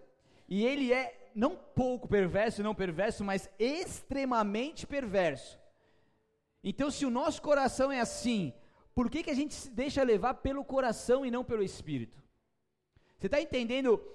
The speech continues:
o quanto que agir pelo coração e pela alma nos leva a tantos prejuízos? Você consegue compreender isso? Então entenda uma coisa, a nossa natureza, ela é pecaminosa, e por isso que nós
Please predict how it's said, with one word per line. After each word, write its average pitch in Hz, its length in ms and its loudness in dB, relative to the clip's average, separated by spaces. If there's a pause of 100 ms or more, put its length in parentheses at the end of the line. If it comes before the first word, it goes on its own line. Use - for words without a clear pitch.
(380)
o 202 120 -2
quanto 294 320 -2
que 240 600 0
agir 208 840 2 (260)
pelo 226 240 4
coração 226 1000 2 (300)
e 196 80 2
pela 220 260 4
alma 208 560 4 (380)
nos 202 240 2
leva 240 540 4
a 185 100 -2
tantos 294 600 -2
prejuízos? 220 540 0
Você 202 100 -4
consegue 254 320 -2
compreender 196 460 2
isso? 254 340 -4 (1400)
Então 311 220 -2
entenda 330 240 -2
uma 311 140 0
coisa, 240 260 4
a - 20 6
nossa 269 280 -2
natureza, 247 460 2
ela 277 100 2
é - 20 -4
pecaminosa, 269 880 -6 (800)
e - 60 -6
por 233 220 0
isso 285 320 0
que 226 100 -4
nós 233 320 -2